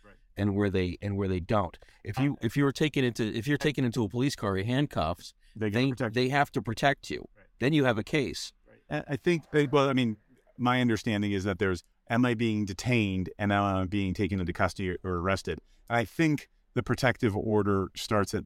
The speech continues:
Speaker 1: at detention, because you are not, f-, they have in-, they have initiated their power to restrict your movement. And, and that is a de minimis amount of control. Like, you don't, if somebody attacks you while you're quote unquote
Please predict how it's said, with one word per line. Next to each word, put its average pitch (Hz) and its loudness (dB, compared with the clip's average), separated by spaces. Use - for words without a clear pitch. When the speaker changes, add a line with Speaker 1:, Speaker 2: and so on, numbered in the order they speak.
Speaker 1:
at 95 -4
detention, 92 -2
because 101 2
you 123 2
are 113 2
not, 107 2
f-, - -18
they 117 4
have 107 2
in-, 113 0
they 117 2
have 110 0
initiated 107 0
their 101 4
power 107 2
to 98 0
restrict 98 -2
your 98 2
movement. 90 0
And, 92 0
and 92 0
that 101 2
is 95 0
a 98 -2
de 87 -2
minimis 95 0
amount 87 -2
of 82 -4
control. 92 0
Like, 85 -2
you 107 0
don't, 101 -2
if 107 -2
somebody 117 2
attacks 127 0
you 110 0
while 101 4
you're 98 2
quote 107 -2
unquote 95 0